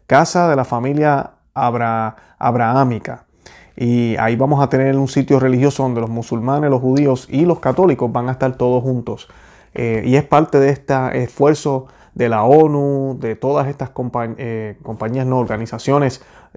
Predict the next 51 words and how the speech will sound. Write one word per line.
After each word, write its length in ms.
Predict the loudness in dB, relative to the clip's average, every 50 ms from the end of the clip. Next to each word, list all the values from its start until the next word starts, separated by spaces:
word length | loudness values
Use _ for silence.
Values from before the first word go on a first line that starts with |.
| -8 -4 -2
a 120 | 0 0 0
nivel 180 | 2 2 2
mundial, 460 | 2 2 2 2 2 2 2 2 0 -6 -14 -20 -20 -8 -2
que 80 | 0
lo 100 | 0 0
que 40 | 0
están 240 | 0 -2 -4 -2 -2
buscando 360 | -4 -4 -4 -4 -2 -2 0
es 60 | 0
deshacerse 560 | 0 -2 -2 -4 -4 -2 -2 -2 -2 -2 -2
de 80 | -2 -2
la 60 | -2
Iglesia 280 | -2 -2 -4 -4 -4 -4
Católica, 520 | -4 -2 0 2 2 2 0 0 -2 -2
deshacerse 480 | -2 -4 -6 -6 -6 -4 -6 -4 -4 -4
de 100 | -4 -4
cualquier 320 | -4 -6 -6 -6 -6 -6
cosa 300 | -6 -6 -6 -6 -8 -8
que 100 | -6 -8
sea 400 | -6 -4 -4 -4 -4 -4 -6 -8 -12 _ -20 -20 -12 -12
espiritual, 640 | -12 -2 0 2 2 2 2 2 2 2 2 2 -2 -8 _ _ -20 _ _ _
porque 380 | 0 0 0 2 0 -2 -6
se 160 | -4 -4 -4 -4
interpone 720 | -4 -2 -2 -4 -4 -2 -2 0 0 0 0 0 -2 -4
entre 340 | -4 -4 -4 -4 -4 -4 -2
lo 140 | -2 -2 -2
que 80 | -2 -4
ellos 140 | -4 -4
quieren, 440 | -4 -2 0 0 0 0 -2 -6 -8 -12 _ _ _ _ _ _ -10
eh, 240 | -8 -6 -6 -4 -2
implementar. 640 | -2 -2 0 0 0 -2 -2 -4 -6 -8 -8 -10 -8 -6
Además 320 | -6 -4 -4 -2 -2 0
de 140 | 2 2 2
eso, 180 | 2 2 0 -2
pues 180 | -2 -4 -2
todos, 340 | 0 0 2 2 2 0 -4 -10 _ _ 0
todos 220 | 2 2 2 2
sabemos, 340 | 0 -2 -4 -4 -4 -6 -6
usted 160 | -4 -4 -2
y 100 | -2 0
yo 100 | 0 -2
sabemos 380 | -2 -4 -6 -6 -6 -6 -8 -6
que 80 | -6
detrás 320 | -6 -6 -4 -4 -4 -4 -2
de 120 | -2 -2
esto 160 | -4 -4 -8
está, 340 | -12 -10 -8 -8 -8 -8 -10 -10
es 260 | -10 -10 -10 -8 -6
diablo 360 | -4 -2 0 0 0 -2 -2
mismo, 260 | -4 -8 -10 -10 -12
Satanás, 640 | -8 -6 -6 -6 -4 -6 -6 -4 -6 -6 -8 -12 -18